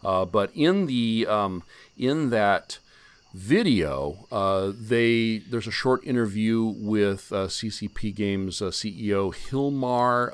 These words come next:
V-, I guess it would be Wagner, W-, Wagner, W-, W-, Weiger, V I E G A R.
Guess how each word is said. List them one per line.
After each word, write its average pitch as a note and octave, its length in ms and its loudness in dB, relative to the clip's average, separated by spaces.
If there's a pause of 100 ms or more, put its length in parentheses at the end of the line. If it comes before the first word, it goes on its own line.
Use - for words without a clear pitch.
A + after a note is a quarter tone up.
V-, G2+ 460 -6 (500)
I F2+ 80 -10
guess A#2 140 -6
it - 40 -8
would F#2+ 120 -4
be F2 100 -10
Wagner, E2 760 -4
W-, E2+ 280 -12
Wagner, B2+ 520 -2 (540)
W-, G#2 200 -4
W-, G#2+ 540 -6 (280)
Weiger, E3 420 0 (420)
V E3+ 360 0
I C3+ 240 4
E A2+ 300 -2
G G2+ 320 -4
A G2+ 200 -2
R. C#2 340 -4